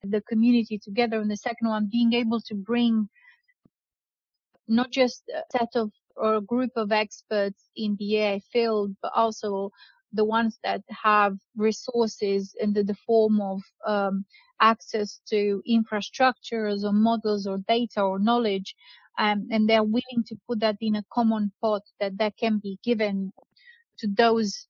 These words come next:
who are in the field and, uh, own problems in this space and support them to solve those problems. So at the moment, the A I Commons is a community with sixty members and growing. We have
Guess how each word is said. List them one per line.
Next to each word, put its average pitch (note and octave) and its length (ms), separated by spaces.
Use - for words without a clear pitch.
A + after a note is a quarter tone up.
who G#3+ 340
are A#3 260
in A3 140
the G#3+ 100
field G3+ 580
and, G3+ 400
uh, G3 200
own A#3+ 420
problems G3+ 760
in G#3 160
this G3 180
space G3 440
and G3 280
support G#3 440
them G3+ 220
to G3+ 240
solve G3+ 500
those F#3+ 260
problems. G3 440
So A#3 180
at A3 60
the A#3+ 80
moment, B3+ 360
the A3 260
A A3+ 160
I A3+ 140
Commons A#3 540
is G#3 220
a A3 60
community A3+ 420
with G#3 200
sixty A3+ 840
members G#3+ 580
and G#3 180
growing. G#3+ 680
We G#3+ 140
have G3+ 400